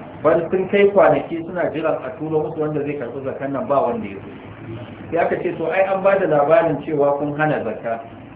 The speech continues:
kuma kuna so ku kashe wato, eh, jakadan manzon Allah sallallahu alaihi wa sallam." Ya ce, "Na rantse da Allah ni ban ga haka ba kuma ban sani ba. Ga kuma zakka ita ce shaida ta."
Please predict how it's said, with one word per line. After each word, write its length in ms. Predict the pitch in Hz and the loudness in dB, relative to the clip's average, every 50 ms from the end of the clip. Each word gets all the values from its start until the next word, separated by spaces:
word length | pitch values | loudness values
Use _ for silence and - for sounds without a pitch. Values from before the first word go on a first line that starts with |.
| - - - | -18 -12 -8
kuma 200 | - 156 170 170 | -2 0 2 2
kuna 300 | - 196 190 180 160 147 - | 4 2 2 2 0 0 -2
so 60 | 170 | -2
ku 180 | 156 - - 135 - - | -4 -6 -6 -8 -2 0
kashe 380 | 175 170 - - 147 120 95 - - - - - - - - - - | 0 0 0 -2 -4 -6 -6 -8 -14 -16 -18 -18 -18 -18 -18 -12 -2
wato, 640 | 131 135 139 139 139 - 143 139 131 127 123 120 117 110 - - - - | 2 4 4 4 4 2 2 0 0 0 -2 -4 -6 -10 -12 -12 -10 -8
eh, 160 | 139 135 127 120 | -8 -8 -2 0
jakadan 480 | - - - 156 170 175 170 156 147 131 | 0 2 4 4 4 6 6 4 2 2
manzon 260 | 131 127 127 143 143 151 | 0 0 0 0 0 0
Allah 260 | 151 151 143 127 - - | 0 0 0 0 0 -2
sallallahu 480 | 123 123 123 120 123 135 139 139 135 131 123 | -4 -6 -6 -4 -2 0 0 0 0 -2 -4
alaihi 280 | 123 123 127 123 120 120 | -6 -6 -8 -8 -8 -8
wa 100 | 113 113 | -8 -8
sallam." 300 | - 127 127 123 120 123 | -8 -10 -10 -10 -10 -10
Ya 120 | 127 135 135 | -10 -10 -10
ce, 80 | - 139 - | -10 -8 -8
"Na 180 | 135 143 147 | -4 -4 -4
rantse 340 | 147 160 160 160 160 151 139 | -2 -2 -4 -4 -6 -6 -4
da 160 | - - 131 | -4 -2 -2
Allah 300 | 139 147 147 143 139 131 131 | -2 0 2 2 2 2 2
ni 120 | 151 156 | 2 2
ban 200 | 143 143 127 117 | 2 2 2 2
ga 120 | - 135 139 | 0 0 0
haka 220 | 151 151 151 131 | 0 -2 -2 -2
ba 100 | 123 139 | -2 -4
kuma 200 | 135 143 143 147 | -4 -2 -2 -2
ban 140 | 143 131 110 - | 0 -2 -2 -6
sani 240 | 120 117 110 107 101 | -8 -8 -8 -8 -8
ba. 80 | - - - - - - - - - - - - - - - - - - - - - | -10 -12 -14 -16 -16 -16 -14 -12 -12 -12 -12 -12 -14 -14 -14 -14 -14 -14 -14 -10 -2
Ga 140 | - 135 131 - - | 2 4 4 4 4
kuma 220 | 156 156 170 160 | 2 0 2 2
zakka 300 | 156 143 - 139 135 139 143 | 2 2 2 0 0 -2 0
ita 200 | 143 151 143 139 | -2 -2 -2 -2
ce 120 | 127 107 - | -4 -6 -4
shaida 260 | 117 120 113 110 104 - | -4 -4 -4 -4 -6 -6
ta." 120 | - 92 | -8 -12